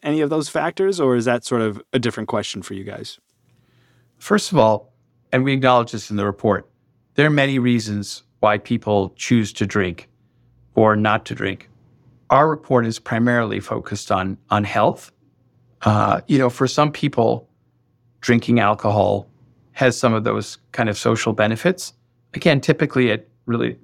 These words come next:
Speaker 2: relatively low levels. We also have to remember that also alcohol is a leading preventable cause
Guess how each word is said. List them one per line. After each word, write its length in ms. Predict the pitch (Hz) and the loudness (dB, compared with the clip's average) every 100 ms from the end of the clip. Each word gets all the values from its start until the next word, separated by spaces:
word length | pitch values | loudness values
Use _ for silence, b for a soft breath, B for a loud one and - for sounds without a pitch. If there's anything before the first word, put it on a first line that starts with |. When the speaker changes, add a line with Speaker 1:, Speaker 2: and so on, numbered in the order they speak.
| - | -4
Speaker 2:
relatively 600 | 117 120 110 107 101 101 | 0 2 0 -4 0 0
low 260 | 98 101 98 | 4 2 2
levels. 640 | 95 92 104 151 - - _ _ _ _ _ _ _ | 0 0 -2 -4 -6 -18 _ _ _ _ _ _ _
We 80 | 127 | 2
also 680 | 123 139 - 127 120 117 - _ _ _ _ _ _ _ | 4 4 2 2 2 -2 -6 _ _ _ _ _ _ _
have 220 | - 123 | -2 0
to 140 | - 120 _ _ | -2 -8 _ _
remember 540 | 120 123 127 123 117 | 2 4 4 2 0
that 240 | 117 110 - | 0 -2 0
also 600 | 110 113 - 113 - - _ _ | -2 -2 -2 -4 -6 -16 _ _
alcohol 640 | 120 123 127 110 107 104 110 | 0 0 0 0 2 0 0
is 440 | 117 107 - - - | -4 -6 -8 -12 -4
a 20 | |
leading 560 | 110 123 117 107 98 101 _ _ | -2 0 0 -2 -4 -6 _ _
preventable 580 | - 117 123 120 120 120 | 0 2 4 2 0 -2
cause 540 | 110 - 107 110 107 | -2 0 0 0 -4